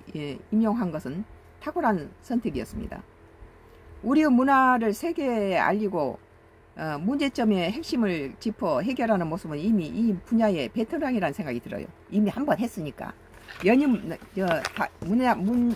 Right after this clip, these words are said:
문화체육부 장관을 처음 한 사람은 시간이 많이 걸리죠. 다시 자기가 그, 그걸 다 터득하는데.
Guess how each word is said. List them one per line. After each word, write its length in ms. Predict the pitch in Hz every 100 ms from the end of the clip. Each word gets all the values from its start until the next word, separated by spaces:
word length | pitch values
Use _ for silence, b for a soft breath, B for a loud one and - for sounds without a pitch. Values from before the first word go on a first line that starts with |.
| -
문화체육부 800 | 196 240 233 208 196 320 220 196
장관을 420 | 226 196 185 156
처음 240 | - 349 311
한 120 | 214
사람은 460 | 220 185 160 180 - B B B B B -
시간이 320 | - 311 240
많이 180 | 185 208
걸리죠. 380 | 202 202 180 143
다시 320 | 185 - 156
자기가 340 | 160 175 143
그, 140 | - 165
그걸 180 | 147 143
다 140 | 120 -
터득하는데. 600 | - 233 160 120 - -